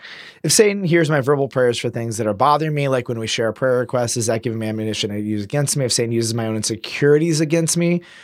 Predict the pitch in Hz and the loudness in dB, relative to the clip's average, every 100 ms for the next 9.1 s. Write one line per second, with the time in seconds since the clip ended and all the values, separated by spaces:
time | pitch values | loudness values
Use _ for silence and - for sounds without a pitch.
0 | - 139 135 143 107 135 135 117 113 147 | -10 -4 0 0 2 2 2 2 2 4
1 | 156 160 135 123 120 120 - 135 147 151 | 4 4 4 0 -2 -2 -2 0 2 2
2 | 151 - 160 160 147 113 107 104 113 113 | 2 -2 0 0 0 2 0 0 -2 -2
3 | 110 117 170 175 175 170 156 123 127 135 | -4 0 2 4 4 4 2 2 2 2
4 | 135 123 120 110 120 110 - 120 131 131 | 0 2 0 0 0 0 0 0 -2 -4
5 | 131 120 107 131 135 127 110 101 - 151 | -2 -2 -2 2 2 0 -4 -4 2 4
6 | 151 - _ _ - _ _ _ _ _ | 2 -4 _ _ -20 _ _ _ _ _
7 | 196 190 180 175 143 135 135 143 117 120 | 2 4 2 0 -2 0 0 0 2 0
8 | 117 110 - 120 120 113 107 113 104 98 | 0 -6 -2 -2 -2 -4 -2 0 0 -2